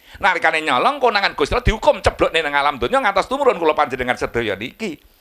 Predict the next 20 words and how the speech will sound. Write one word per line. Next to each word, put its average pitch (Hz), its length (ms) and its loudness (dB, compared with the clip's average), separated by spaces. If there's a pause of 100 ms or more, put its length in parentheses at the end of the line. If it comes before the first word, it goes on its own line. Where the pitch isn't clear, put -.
(280)
Ning 302 160 0
upama 269 400 4
mbiyen 190 180 0
Nabi 208 300 -2
Adam 170 160 -2
digodha 190 420 2
si 175 160 -2
iblis, 165 400 -2 (160)
digodha 175 460 2
si 165 180 0
ibu 160 160 -2
Hawa 151 240 2
ndak 123 240 0
kenek, 233 320 -4
mestine 240 480 -2
awake 196 240 2
dhewe 185 160 4
cek 165 160 0
nang 151 140 -2
swarga. 123 480 -2